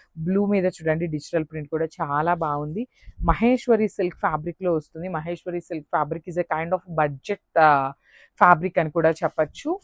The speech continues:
ఫ్రెండ్లీ ఫ్యాబ్రిక్ అని కూడా చెప్పొచ్చు. So, రెండు ఉంటాయన్నమాట, బడ్జెట్ లో వస్తాయి, at the same time అందరికీ నచ్చే ఫ్యాబ్రిక్ లో ఉంటుంది.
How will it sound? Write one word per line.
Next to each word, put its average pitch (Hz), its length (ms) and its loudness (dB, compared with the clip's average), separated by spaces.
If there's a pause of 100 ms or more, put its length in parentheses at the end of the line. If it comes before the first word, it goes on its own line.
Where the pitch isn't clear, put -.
(100)
ఫ్రెండ్లీ 208 400 2
ఫ్యాబ్రిక్ 175 460 -4
అని 156 120 2
కూడా 156 240 2
చెప్పొచ్చు. - 580 -10 (360)
So, 214 100 8
రెండు 208 280 6
ఉంటాయన్నమాట, 170 520 4
బడ్జెట్ 151 480 0
లో 254 100 6
వస్తాయి, 240 500 2
at 180 100 -4
the 202 140 -10
same 196 180 -2
time 208 140 -2
అందరికీ 208 420 -2
నచ్చే 185 340 -4
ఫ్యాబ్రిక్ 156 420 -4
లో 151 100 -4
ఉంటుంది. 135 420 -10